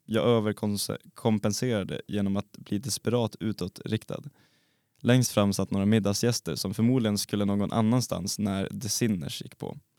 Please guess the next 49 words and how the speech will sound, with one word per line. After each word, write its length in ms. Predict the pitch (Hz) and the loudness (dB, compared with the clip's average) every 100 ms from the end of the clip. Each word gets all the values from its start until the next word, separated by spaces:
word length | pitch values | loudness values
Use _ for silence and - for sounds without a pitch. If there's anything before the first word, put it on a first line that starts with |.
| _ _ _ _ - | _ _ _ _ -4
Jag 120 | 113 | 0
klev 180 | 117 87 | 2 2
upp 180 | 123 - | 0 -2
på 80 | 120 | -6
ett 120 | - | -2
bord 340 | 131 110 101 | 0 0 -2
och 120 | - 107 | 0 2
råkade 340 | 104 101 101 | 0 -2 -2
sätta 220 | - 101 | -2 -4
klacken 460 | - 123 - - 101 | -4 -6 -6 -6 -2
i 60 | |
någons 380 | 101 98 95 95 | 0 0 -2 -2
gräddstuvade 680 | - 110 101 - 104 98 98 | 0 0 0 -4 -4 -2 -2
pyttipanna. 640 | - 98 - 110 104 101 - _ _ _ _ | -2 -4 -2 0 0 -2 -6 _ _ _ _
Det 60 | 127 | 0
stänkte 340 | - 117 113 | 4 4 4
varm 280 | 110 120 113 | 4 4 4
pytt 380 | - 120 - - | 2 -2 -2 -8
på 100 | 104 | -6
en 80 | 101 | -4
kvinna. 360 | 85 67 60 - _ - - - | -4 -6 -8 -12 _ -20 -20 -2
Hennes 200 | 113 107 | 0 2
manliga 340 | 120 110 107 | 4 4 2
sällskap 500 | - 113 98 - 104 | 0 -2 -2 -2 -2
blev 160 | - 98 | -2 0
jättearg 520 | 110 - - 123 95 - | -2 -2 0 2 2 -2
och 80 | - | -6
puttade 420 | 113 - 117 110 | -6 0 2 4
mig 400 | 104 95 90 - | 2 0 -2 -4
så 120 | - | -6
att 60 | 90 | -6
jag 100 | 95 | -6
föll 260 | - 104 | -2 -2
baklänges. 720 | 98 101 104 101 87 55 - - _ - - _ _ _ | 0 -2 -2 -4 -4 -6 -8 -12 _ -20 -20 _ _ _
Jag 80 | 117 | 2
höll 100 | 117 | 4
på 100 | 120 | 2
att 100 | 110 | 2
landa 380 | 113 107 104 101 | 2 2 2 0
på 120 | 110 | 0
en 60 | |
gravid 460 | 107 107 113 117 101 | 2 2 2 0 -2
kvinna, 440 | - 107 104 113 - | 0 2 4 2 2
men 220 | 107 110 | 4 6
missade 520 | 117 - - 120 110 | 4 2 0 2 4
henne 240 | 107 95 90 | 2 0 -2
med 200 | 101 101 | 0 2
en 160 | 101 | 2
millimeter. 580 | 101 101 104 104 - 110 | 2 2 2 0 -4 -10